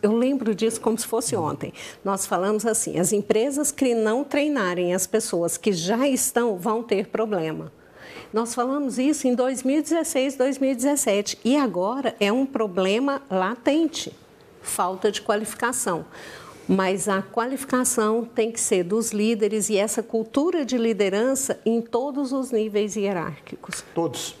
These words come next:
Speaker 1: Todos os níveis.
Speaker 2: Uhum.
Speaker 1: Né? Do
Speaker 2: Todo mundo tem que
Speaker 1: operacional
Speaker 2: conhecer a empresa.
Speaker 1: à presidência.
Speaker 2: É verdade. Senão não vira, não. Não vira, não. É.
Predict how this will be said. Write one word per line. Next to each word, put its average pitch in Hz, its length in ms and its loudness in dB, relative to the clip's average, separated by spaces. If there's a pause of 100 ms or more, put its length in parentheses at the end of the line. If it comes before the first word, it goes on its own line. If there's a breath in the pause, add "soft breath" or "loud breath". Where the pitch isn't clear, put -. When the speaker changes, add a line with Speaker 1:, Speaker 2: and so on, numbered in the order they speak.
(100)
Speaker 1:
Todos 190 360 0
os 240 160 0
níveis. 147 540 2
Speaker 2:
Uhum. 160 100 4 (380)
Speaker 1:
Né? 170 200 2
Do 180 120 2
Speaker 2:
Todo 220 140 2
mundo 220 100 -2
tem 285 100 0
que 233 60 -2
Speaker 1:
operacional 214 600 0
Speaker 2:
conhecer 349 200 -2
a 190 60 0
empresa. 151 320 2
Speaker 1:
à - 20 0
presidência. 202 760 -2
Speaker 2:
É 160 60 2
verdade. 131 540 0 (180)
Senão 160 340 2
não 170 120 0
vira, 143 260 2
não. 107 160 -4 (460)
Não 135 80 6
vira, 123 200 2
não. 107 140 -4 (1120 loud breath)
É. 208 140 0